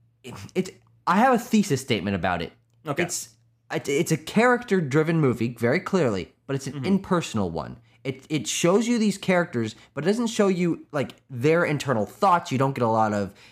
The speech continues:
Speaker 1: um, introspection with them. It just shows clips from their lives, and I think that it loses some weight because of that. And I think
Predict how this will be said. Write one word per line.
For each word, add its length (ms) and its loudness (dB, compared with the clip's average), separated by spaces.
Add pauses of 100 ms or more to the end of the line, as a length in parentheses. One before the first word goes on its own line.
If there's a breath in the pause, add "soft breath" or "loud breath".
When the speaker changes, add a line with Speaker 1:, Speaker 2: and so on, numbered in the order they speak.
(120)
Speaker 1:
um, 340 -2 (440)
introspection 800 -2
with 160 0
them. 320 0 (160 loud breath)
It 60 -10
just 200 -2
shows 220 2
clips 320 -2
from 180 -2
their 160 4
lives, 460 2 (220 loud breath)
and 120 0
I 80 0
think 240 -2
that 280 -2 (100)
it 220 -8
loses 340 0
some 180 2
weight 240 -2
because 320 -4
of 120 -6
that. 260 -6 (220 loud breath)
And 120 0
I 80 2
think 300 -2